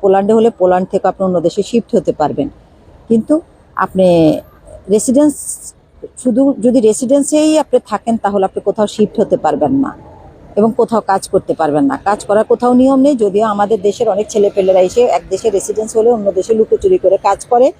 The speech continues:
বা অন্য দেশে গিয়ে কাজ করে, এটা অবৈধ, অবৈধ এবং এটা ইলিগাল যাকে বলি আমরা, এটার কোনো লিগ্যালিটি নাই। এখে-, এসব ক্ষেত্রে পুলিশ ধরলে ওই দেশ থেকে তাকে ডিপোর্ট করে দেয়। Sometime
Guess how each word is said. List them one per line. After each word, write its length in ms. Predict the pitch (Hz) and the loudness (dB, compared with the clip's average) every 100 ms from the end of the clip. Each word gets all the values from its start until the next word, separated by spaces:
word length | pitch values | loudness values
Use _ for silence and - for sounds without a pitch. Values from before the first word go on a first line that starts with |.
| _ _ - - - - | _ _ -20 -20 -20 -4
বা 140 | 202 | 0
অন্য 220 | 240 240 | 2 0
দেশে 240 | 240 240 262 | 0 0 0
গিয়ে 160 | 247 | 0
কাজ 280 | 254 254 254 | 0 -2 -2
করে, 200 | - 294 294 | 0 0 2
এটা 280 | 226 247 269 | 0 2 -2
অবৈধ, 680 | - 196 190 190 190 165 170 - | 0 0 2 0 0 -4 -14 -4
অবৈধ 460 | 208 214 214 220 175 | -2 0 2 0 -2
এবং 420 | 151 - 190 220 | -6 -2 -2 -2
এটা 140 | 202 226 | -4 -2
ইলিগাল 480 | 262 269 214 175 147 | 0 0 0 0 0
যাকে 260 | 165 151 160 | -2 -4 -4
বলি 280 | 156 147 | -2 -2
আমরা, 280 | 139 139 - - - _ _ _ - _ | -2 -4 -8 -18 -20 _ _ _ -20 _
এটার 240 | 190 208 180 | 0 0 0
কোনো 180 | 208 220 | 0 2
লিগ্যালিটি 520 | 208 202 214 220 240 | 4 2 2 2 0
নাই। 240 | 226 247 311 - | 0 0 0 -2
এখে-, 280 | 185 - 240 | -6 -4 -4
এসব 220 | 190 202 | -4 -2
ক্ষেত্রে 360 | 220 - 208 226 | -4 -2 0 0
পুলিশ 340 | - 208 208 | 0 2 2
ধরলে 340 | 165 180 190 233 | 2 2 4 2
ওই 120 | 190 | 2
দেশ 200 | 165 175 | 0 -2
থেকে 260 | - 190 214 | -6 -4 -4
তাকে 300 | 165 - 196 | -4 -4 -2
ডিপোর্ট 380 | 180 - 160 - | -2 -2 -6 -2
করে 200 | 156 139 | 0 0
দেয়। 160 | 139 123 - - - - - - - - - | -2 -8 -12 -20 -20 -20 -20 -20 -20 -20 -10
Sometime 540 | - 233 233 269 269 | -2 0 2 2 2